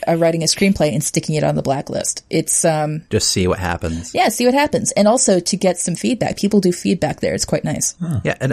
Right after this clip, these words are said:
Speaker 2: uh, there were a number of successful movies that came out from there,
Speaker 1: Oh, yeah.
Speaker 2: too. I think Argo was one.
Speaker 1: Huh.
Speaker 2: Chronicle, I believe.
Speaker 3: Hmm.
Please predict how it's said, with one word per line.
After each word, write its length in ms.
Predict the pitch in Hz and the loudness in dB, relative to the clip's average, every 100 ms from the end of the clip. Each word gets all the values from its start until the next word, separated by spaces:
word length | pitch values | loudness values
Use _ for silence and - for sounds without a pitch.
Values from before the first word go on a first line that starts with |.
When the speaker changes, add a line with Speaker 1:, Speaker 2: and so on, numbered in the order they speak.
| - | -2
Speaker 2:
uh, 60 | 139 | 0
there 140 | 202 | 2
were 80 | 285 | 2
a 60 | |
number 380 | 131 151 180 127 | 2 2 2 2
of 120 | 104 | 2
successful 480 | - 90 139 139 98 | 0 -2 -2 0 0
movies 420 | 95 131 104 87 | 4 4 4 2
that 160 | 87 82 | 2 0
came 180 | - 85 | 0 0
out 140 | 82 - | 0 -2
from 120 | 82 | -2
there, 140 | 82 | 2
Speaker 1:
Oh, 40 | 269 | 2
yeah. 160 | 113 | 4
Speaker 2:
too. 100 | 98 | 4
I 80 | 85 | 2
think 240 | 87 90 - | 0 -4 -4
Argo 580 | - 95 107 120 120 120 | 0 0 2 2 4 4
was 260 | 120 123 120 | 4 2 2
one. 760 | 117 120 117 117 117 113 117 | 4 4 4 4 2 2 4
Speaker 1:
Huh. 220 | 117 - 196 - - - - - _ - | 4 2 -2 -10 -20 -20 -20 -20 _ -14
Speaker 2:
Chronicle, 600 | - 101 131 131 143 139 | -4 -2 0 0 2 2
I 80 | 135 | 2
believe. 920 | 135 135 143 143 143 143 139 131 - - | 2 2 2 0 2 2 0 -4 -18 -4
Speaker 3:
Hmm. 320 | 302 147 95 | 2 4 2